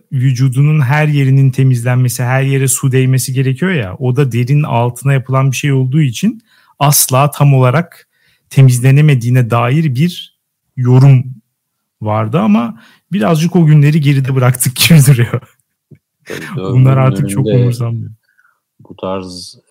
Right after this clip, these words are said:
Speaker 2: eski yapılar duramaz. Duramaz.
Speaker 1: Ben şunu sormak istiyorum. Ee, neresine dövme yapmış bir insan görseniz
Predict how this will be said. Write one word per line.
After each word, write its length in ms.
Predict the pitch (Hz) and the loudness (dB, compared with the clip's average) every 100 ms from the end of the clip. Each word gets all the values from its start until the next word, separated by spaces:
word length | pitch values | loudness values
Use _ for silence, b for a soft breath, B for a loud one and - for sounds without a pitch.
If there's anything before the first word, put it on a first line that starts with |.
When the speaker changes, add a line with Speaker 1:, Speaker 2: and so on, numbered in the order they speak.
| _ | _
Speaker 2:
eski 340 | 101 85 - 98 | -18 -16 -14 -12
yapılar 580 | 95 - 92 92 87 85 | -12 -12 -10 -8 -8 -10
duramaz. 1200 | 87 92 98 98 98 98 98 95 85 80 - _ _ _ _ _ _ _ _ _ | -8 -6 -4 -4 -6 -6 -6 -8 -10 -16 -20 _ _ _ _ _ _ _ _ _
Duramaz. 760 | 104 113 107 113 110 113 95 - _ _ _ _ _ _ - | -6 -2 -2 -2 -4 -4 -8 -20 _ _ _ _ _ _ -6
Speaker 1:
Ben 420 | 120 151 180 220 | 0 2 2 -2
şunu 560 | - - 170 220 220 - | -2 4 6 6 2 -6
sormak 420 | - 135 117 110 | -4 -2 -2 -4
istiyorum. 580 | - - 113 104 131 190 _ - | -6 -8 -8 -6 -8 -10 _ -8
Ee, 340 | 113 107 107 104 - - | -6 -6 -6 -8 -10 -8
neresine 920 | 180 120 123 165 226 196 - 139 135 113 | -2 2 4 4 4 2 2 2 2 2
dövme 340 | 131 127 139 | 2 2 2
yapmış 680 | 131 123 - 120 - - - _ | 0 -2 -6 -10 -10 -12 -18 _
bir 280 | 135 117 123 | -12 -8 -4
insan 580 | 123 123 - 131 123 - _ | -2 -2 -2 -4 -4 -8 _
görseniz 840 | 131 117 123 113 - 104 123 - - | -6 -2 0 -2 -4 -6 -8 -12 -20